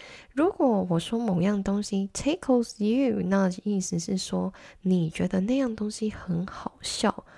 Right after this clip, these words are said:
那它可以让你觉得很开心的意思。既然讲到这个开心的情绪呢，有另外一个用法哦，“tickle somebody's fancy”，意思是说呢，你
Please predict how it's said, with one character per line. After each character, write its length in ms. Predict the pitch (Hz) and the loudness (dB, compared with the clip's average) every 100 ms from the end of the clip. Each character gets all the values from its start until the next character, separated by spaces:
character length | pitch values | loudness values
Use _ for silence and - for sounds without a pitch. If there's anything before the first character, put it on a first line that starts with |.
| - - - | -20 -20 -2
那 260 | 185 170 170 | 2 4 2
它 240 | - 196 | -2 -4
可 200 | - 190 | -4 -4
以 200 | 180 170 | 0 2
让 200 | 220 233 | 2 2
你 120 | 180 | -2
觉 120 | 160 - | -4 -6
得 120 | 185 | -4
很 220 | 165 151 | -4 -6
开 280 | - 185 208 | -4 -2 -2
心 320 | - 190 185 | -4 -4 -4
的 80 | 185 | -4
意 160 | - 160 | -6 -6
思。 240 | - - - _ - _ - | -6 -10 -18 _ -20 _ -10
既 120 | 262 | 0
然 200 | 202 190 | 2 2
讲 200 | 185 160 | 2 0
到 180 | 180 214 | 2 4
这 100 | 277 | 4
个 100 | 233 | 4
开 340 | - - 277 302 | 2 0 0 0
心 240 | - 320 | -2 2
的 140 | 220 | 2
情 380 | 185 - 165 165 | 2 -2 -2 -2
绪 240 | - 233 202 | -2 -2 0
呢， 260 | 180 170 | 0 0
有 220 | 165 156 | -2 -2
另 180 | 196 285 | -2 -2
外 140 | 294 220 | 0 0
一 40 | |
个 100 | 185 | 0
用 240 | 180 185 165 | 0 0 -2
法 120 | - | -4
哦， 140 | - - - - - | -4 -6 -10 -20 -18
“tickle 360 | - - 381 381 | -6 -4 0 -2
somebody's 800 | - - 254 294 254 240 233 - - - - | -2 0 0 4 4 4 0 -4 -14 -20 -8
fancy”， 720 | - 202 247 233 - - - - - - - - | -2 2 2 0 -2 -4 -4 -6 -14 -20 -14 -6
意 140 | 381 | -4
思 180 | - 254 | 0 0
是 140 | 254 | 0
说 260 | 254 254 247 | -2 0 0
呢， 220 | 247 240 | 2 2
你 260 | 233 175 | 2 0